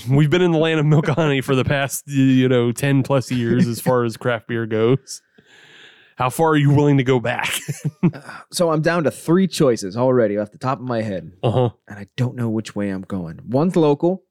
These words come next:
Speaker 2: one's regional,
Speaker 1: Sure.
Speaker 2: one, one's out of state.
Speaker 1: Sure.
Speaker 2: But I think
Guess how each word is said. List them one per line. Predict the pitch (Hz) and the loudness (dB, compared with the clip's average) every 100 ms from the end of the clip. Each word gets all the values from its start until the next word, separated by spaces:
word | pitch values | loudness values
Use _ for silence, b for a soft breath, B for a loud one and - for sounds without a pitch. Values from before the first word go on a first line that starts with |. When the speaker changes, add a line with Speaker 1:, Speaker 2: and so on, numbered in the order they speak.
| _ _ | _ _
Speaker 2:
one's | 113 127 127 | -8 -6 0
regional, | 127 113 120 123 127 | 0 0 -2 -4 -6
Speaker 1:
Sure. | - 117 | -4 -4
Speaker 2:
one, | 120 85 | -4 -6
one's | 107 113 | -8 -2
out | 110 | -2
of | 107 | -2
state. | - 95 65 - | -4 -4 -4 -8
Speaker 1:
Sure. | - 107 - - B B - | -6 -6 -6 -18 B B -8
Speaker 2:
But | 107 | -6
I | 90 | -6
think | 90 - 196 208 - | -10 -6 -4 -4 -6